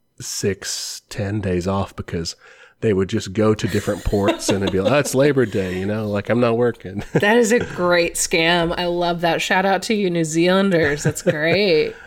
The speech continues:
Speaker 1: Well, Australia apparently is still, you know, doing this. I guess you can't really sail around to the different states
Speaker 2: Okay, no, no. If
Speaker 1: necessarily,
Speaker 2: you're
Speaker 1: but
Speaker 2: in Australia and you listen to our show and you work remotely, just say you're moving every few months and be like, "Sorry,
Speaker 1: Mm-hmm.
Speaker 2: guys, it's Labor Day here.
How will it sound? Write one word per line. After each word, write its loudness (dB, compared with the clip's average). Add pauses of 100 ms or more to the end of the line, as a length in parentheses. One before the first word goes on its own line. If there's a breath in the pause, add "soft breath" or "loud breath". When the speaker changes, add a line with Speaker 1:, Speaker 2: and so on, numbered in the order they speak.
(140 loud breath)
Speaker 1:
Well, 4
Australia 4
apparently 2
is -4
still, 0 (240)
you -6
know, -4
doing 4
this. -2
I 0
guess 0
you -6
can't -6
really -2
sail -2
around -6
to -8
the -8
different -10
states -6
Speaker 2:
Okay, 2
no, 2
no. 2
If 0
Speaker 1:
necessarily, 0
Speaker 2:
you're 4
Speaker 1:
but 4
Speaker 2:
in 2
Australia -2
and -10
you -6
listen -4
to 0
our 0
show -4
and -6
you -4
work -2
remotely, -2 (280)
just 0
say 4
you're 2
moving 2 (160)
every 0
few -2
months 0
and -6
be 0
like, -6
"Sorry, 2
Speaker 1:
Mm-hmm. 0
Speaker 2:
guys, 2
it's -4
Labor 2
Day 2
here. -2